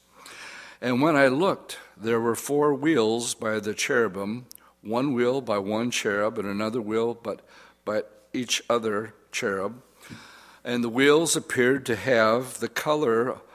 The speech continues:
of the beryl stone. And as for their appearance,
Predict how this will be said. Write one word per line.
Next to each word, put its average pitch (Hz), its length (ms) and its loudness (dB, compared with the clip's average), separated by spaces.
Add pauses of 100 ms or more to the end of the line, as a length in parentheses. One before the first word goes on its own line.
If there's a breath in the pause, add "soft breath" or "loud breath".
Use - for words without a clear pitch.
(120)
of 104 160 -10
the 107 80 -10
beryl 123 340 0
stone. 110 640 -6 (800 loud breath)
And 123 120 0
as 160 180 2
for - 140 0
their 165 200 4
appearance, 151 800 -4